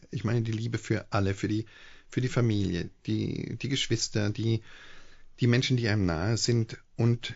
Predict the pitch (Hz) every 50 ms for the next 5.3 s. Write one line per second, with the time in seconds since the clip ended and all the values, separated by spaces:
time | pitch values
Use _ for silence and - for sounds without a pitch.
0 | - - 120 110 101 104 110 - - 123 - - 113 117 113 98 104 101 - -
1 | - 117 113 117 123 127 120 - - - - - - - - 123 120 110 117 113
2 | 110 113 110 101 - - - 117 120 135 - 117 123 101 - - 110 110 107 110
3 | 110 107 107 110 110 110 117 110 - - - _ _ - - - - - 104 104
4 | 104 113 113 113 110 107 107 107 101 104 120 123 123 - 117 104 95 90 101 -
5 | - - - 80 78